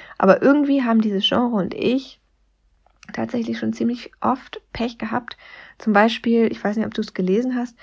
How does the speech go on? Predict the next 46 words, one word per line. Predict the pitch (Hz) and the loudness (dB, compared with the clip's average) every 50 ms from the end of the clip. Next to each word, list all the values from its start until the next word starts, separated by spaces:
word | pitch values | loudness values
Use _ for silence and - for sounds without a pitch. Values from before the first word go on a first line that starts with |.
| - - - - - - | -20 -20 -20 -20 -20 -8
hat | - 214 220 - | -8 -6 -2 0
mir | 214 208 202 | 0 0 2
The | 190 190 | 0 -2
Circle | 190 - - - 220 214 233 262 262 - - - - - | -4 -4 -6 -4 -2 0 0 -2 0 0 0 0 0 0
auch | - 220 - - | -2 -2 0 0
nur | 208 202 190 | 0 0 0
so | 190 180 180 | 0 -2 -2
mittelgut | 180 170 185 240 - 302 294 - - - - | 0 0 0 0 0 0 -2 -2 -4 -6 -4
gefallen. | - - - - - 269 262 277 294 311 | -6 -6 -6 -6 -8 -8 -6 -6 -4 -4
Also | 302 202 196 202 196 | -4 -4 -4 -2 -2
da | 185 190 214 | -2 -2 -2
fand | - - 208 196 | -2 -4 -4 -4
ich | 196 - - | -4 -4 -2
auch | - 214 220 - | -4 -4 -2 -2
wieder | 233 208 196 | -2 -2 -2
die | 190 - 196 190 190 190 190 - - - - - - - - - _ | -2 -2 -2 0 0 0 -2 -4 -12 -20 -20 -20 -20 -20 -20 -12 _
Geschichte | - 190 - - 311 339 - - 269 | -4 -4 0 0 0 0 0 -2 -4
gut, | - 254 254 262 262 - | -2 0 0 0 0 -2
ich, | - 220 - - - - | -4 -4 -6 -8 -4 -4
also | 190 190 185 | -4 -2 -2
die | - - | -2 -4
Idee | 190 175 220 240 262 330 339 | 0 2 4 6 6 6 4
der | - 240 | 2 0
Geschichte | 240 233 - - 247 226 - 226 220 | 0 -2 -4 -4 -6 -4 -4 -6 -4
gut, | - 214 196 - | -4 -4 -4 -6
die | 190 | -6
Grundidee. | - 220 240 247 - 208 202 - 208 208 208 226 226 - - - - - | -4 -4 -4 -4 -6 -6 -4 -2 0 0 0 -2 -4 -6 -14 -20 -10 -8
Ich | - 190 - | -8 -6 0
fand, | 214 220 220 | 2 2 4
dass | 202 196 - | 2 2 0
es | 190 - | -4 -6
spannend | - - - 190 196 196 185 185 | -6 -4 -2 0 2 2 2 2
geschrieben | 190 190 190 - - 233 247 277 294 277 | 0 -4 -8 -6 -4 -4 -4 -2 -2 0
war, | 277 269 269 269 294 285 - _ _ _ _ _ _ _ | 0 0 0 0 -2 -4 -8 _ _ _ _ _ _ _
aber | 220 226 226 233 240 247 247 - - | 0 2 2 4 4 2 0 0 -2
am | 180 185 185 190 - | -2 -4 -4 -4 -6
Ende | - 208 226 247 254 247 254 254 247 262 - - | -2 -2 0 0 0 0 -2 -2 -4 -8 -10 -6
war | 196 185 | -4 -2
mir | 190 190 | -2 -2
da | 185 - - | -2 -2 -2
auch | - 185 - - | -4 -4 -4 -6
wieder | 170 170 175 | -6 -6 -6
zu | - - - 233 226 | -8 -6 -4 -4 -4
viel | 226 - 196 175 170 | -2 -4 -4 -4 -4
Pathos | 175 - - 165 165 180 - - 180 - - | -6 -8 -8 -8 -8 -8 -10 -12 -14 -14 -14
drin. | - - - 196 - | -14 -12 -12 -12 -14